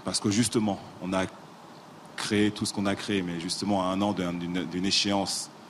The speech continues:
aussi importante à domicile, il faut essayer de comprendre maintenant avant que ça soit trop tard. Qu'est-ce qui s'est passé ? Pourquoi on en a, on est tombé si bas ?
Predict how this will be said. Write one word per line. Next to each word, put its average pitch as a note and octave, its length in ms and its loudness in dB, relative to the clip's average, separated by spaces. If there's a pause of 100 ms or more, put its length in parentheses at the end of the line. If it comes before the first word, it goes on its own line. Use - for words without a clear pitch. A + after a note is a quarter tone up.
(280)
aussi F#2 220 2
importante F#2+ 300 2
à F#2 60 2
domicile, F#2 400 0
il G2+ 40 -6
faut F#2+ 120 0
essayer G2 180 0
de - 100 -12
comprendre G2 380 2
maintenant G2+ 340 4
avant F#2 140 2
que - 80 -4
ça F#2+ 60 -2
soit F#2+ 180 0
trop F#2 180 -2
tard. E2 240 0 (240)
Qu'est-ce A#2+ 240 4
qui G2 80 -4
s'est G#2 140 0
passé ? F#2+ 320 -2 (240)
Pourquoi G#2+ 280 2
on G#2 100 4
en F#2+ 100 2
a, F#2 120 0
on F#2+ 100 0
est F2+ 100 -2
tombé G2 180 2
si G2 220 0
bas ? G2 200 2